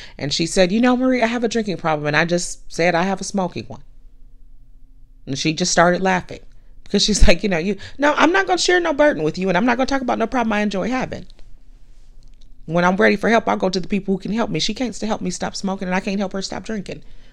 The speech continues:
Don't do that either. Don't do share burden. I want you guys to have a really wonderful day. Continue to burn your candles. Continue to participate in your therapy. Reach out if you need a personal resource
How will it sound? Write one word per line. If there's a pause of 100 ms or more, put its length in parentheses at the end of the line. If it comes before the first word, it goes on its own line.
(500)
Don't
do
that
either.
Don't
do
share
burden. (400)
I
want
you
guys
to
have
a
really
wonderful
day. (260)
Continue
to
burn
your
candles. (320)
Continue
to
participate
in
your
therapy. (300)
Reach
out
if
you
need
a
personal
resource